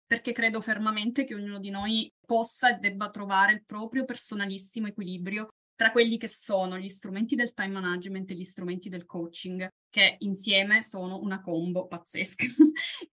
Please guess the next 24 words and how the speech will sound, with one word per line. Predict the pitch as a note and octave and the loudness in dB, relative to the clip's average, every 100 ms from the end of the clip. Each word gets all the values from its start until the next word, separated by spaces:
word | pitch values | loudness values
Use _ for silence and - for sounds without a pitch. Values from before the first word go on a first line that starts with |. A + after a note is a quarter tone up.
| _ | _
Tu | - | -12
lo | F3+ | -10
sai | G3 | -6
meglio | G3 G3 | -6 -4
di | G3 | -2
me, | G3 G3+ | 4 6
chiunque | G3 G3 G#3+ G#3+ | 4 -2 -4 -2
alla | G3 | -4
fine | F#3+ G3 F#3+ _ | -4 -6 -6 _
può | - G#3 G3+ | -12 -10 -10
trovare | G#3+ G3 F#3+ G3+ | -6 0 2 2
veramente | F#3 F#3+ G3 F#3+ | 2 0 -2 -4
la | F3+ | -8
sua | G3 | -10
personalissima | F#3+ - F#3+ F#3 F#3+ - A3 G3 F#3 | -4 -2 0 -2 -4 -4 -2 -2 -4
combinazione | - F#3+ F#3 F#3 F#3 F3+ F3 | -4 -4 -4 -6 -8 -8 -8
tra | F#3 | -8
questi | F#3+ - F#3+ | -12 -12 -14
strumenti, | - F#3+ F#3 E3+ F3+ F3+ G3 | -14 -10 -2 0 0 -4 -8
ed | - F#3+ F#3 | -4 -4 -4
io | G3+ A#3 - | -4 -4 -6
sono | - G3+ G3 | -8 -10 -10
qui | - F#3+ | -12 -10
per | F#3+ | -6